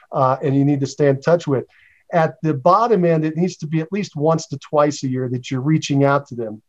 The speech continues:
It's why a lot of agents do an event, because it's an easy way to reach out. It's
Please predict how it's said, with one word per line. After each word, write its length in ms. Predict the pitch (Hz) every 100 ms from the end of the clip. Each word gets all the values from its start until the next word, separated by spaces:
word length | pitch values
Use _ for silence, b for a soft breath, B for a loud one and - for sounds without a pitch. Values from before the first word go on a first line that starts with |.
| _
It's 160 | 196 196
why 140 | 247 233
a 80 |
lot 220 | 180 175 170
of 120 | 170
agents 340 | 165 147 139
do 180 | - 147
an 60 | 139
event, 540 | 107 131 156 170 - _ -
because 260 | 123 139
it's 160 | 123 123
an 140 | 123 185
easy 300 | 160 147 151
way 340 | 139 147 151
to 120 | 143
reach 300 | 143 156 -
out. 380 | 143 143 143 139
It's 240 | - -